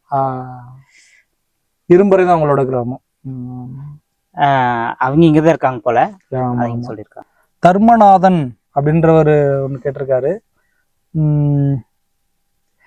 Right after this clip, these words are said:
Speaker 1: எதிர்கால சந்ததியினருக்கு இதை கொண்டு செல்ல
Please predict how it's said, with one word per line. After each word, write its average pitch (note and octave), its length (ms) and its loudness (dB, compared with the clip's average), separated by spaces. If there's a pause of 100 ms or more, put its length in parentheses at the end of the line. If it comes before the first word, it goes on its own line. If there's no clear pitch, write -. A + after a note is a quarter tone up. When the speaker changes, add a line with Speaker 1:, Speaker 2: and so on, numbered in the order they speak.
(180)
Speaker 1:
எதிர்கால B3 600 6
சந்ததியினருக்கு F#3+ 960 4
இதை E3+ 300 2
கொண்டு G3 300 4
செல்ல E3+ 500 4